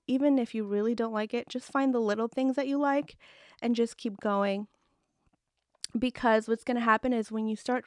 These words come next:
riding the wave, it's gonna take you to a better destination than if you keep fighting the wave.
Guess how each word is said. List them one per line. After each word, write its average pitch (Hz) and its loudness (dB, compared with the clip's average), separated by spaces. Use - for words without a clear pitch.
riding 208 2
the 214 2
wave, 202 0
it's 247 0
gonna 269 4
take - -4
you 247 0
to 226 0
a 202 2
better 202 4
destination 208 0
than 208 0
if 214 -6
you 233 -6
keep - -8
fighting 202 0
the 190 0
wave. 196 -4